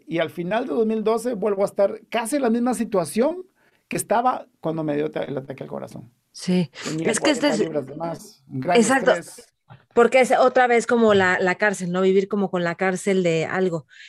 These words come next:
Speaker 2: Y creo que esa cárcel la vivimos mucho las personas. O sea, como tratas de buscar la libertad, pero te acabas atrapando en los mismos patrones, porque hay algo que seguir transformando más profundo, porque tú puedes irte a vivir a Tailandia o a donde sea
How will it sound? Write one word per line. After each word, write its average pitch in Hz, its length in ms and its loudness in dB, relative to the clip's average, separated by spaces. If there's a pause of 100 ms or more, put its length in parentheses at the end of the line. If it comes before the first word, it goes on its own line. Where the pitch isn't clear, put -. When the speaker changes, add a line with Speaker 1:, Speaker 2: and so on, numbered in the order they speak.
(140)
Speaker 2:
Y 185 160 0
creo 240 220 4
que 247 100 4
esa 226 180 2
cárcel 214 580 0
la 185 140 2
vivimos 185 480 0
mucho 196 240 -2
las 185 160 -2
personas. 175 560 -2
O 165 60 -8
sea, 180 160 0
como 180 260 -2 (560)
tratas 226 280 4
de 233 60 4
buscar 202 260 2
la 208 100 4
libertad, 196 480 2
pero 185 180 0
te - 100 -6
acabas 202 300 -2
atrapando 185 400 -2
en 185 60 -2
los 165 160 -4
mismos 175 260 -2
patrones, 165 600 -2 (240)
porque 180 240 2
hay 185 140 4
algo 180 360 2
que 156 240 0
seguir 175 320 0
transformando 175 760 -2
más 170 280 0
profundo, 196 600 0 (300)
porque 175 160 0
tú - 140 -10
puedes 233 260 2
irte 247 160 2
a 240 40 6
vivir 202 200 6
a 190 80 4
Tailandia 175 360 0
o - 40 0
a 160 60 -2
donde 151 160 -4
sea 202 300 -2